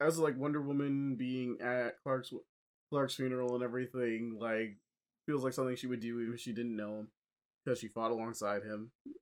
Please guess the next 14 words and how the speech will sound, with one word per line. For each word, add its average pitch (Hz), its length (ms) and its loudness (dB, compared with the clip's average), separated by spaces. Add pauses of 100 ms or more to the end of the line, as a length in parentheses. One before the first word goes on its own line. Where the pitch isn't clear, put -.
(180)
Uh, 113 320 -2
but, 113 260 -4
uh, 113 240 -4 (840)
yeah, 190 160 6
it, 131 300 0
like, 220 180 2 (180)
like 208 160 4
I 185 60 8
said, 156 200 6
it's 160 160 4
like, 175 160 2
it's 247 120 -2
a 247 60 4
g-, 131 180 -4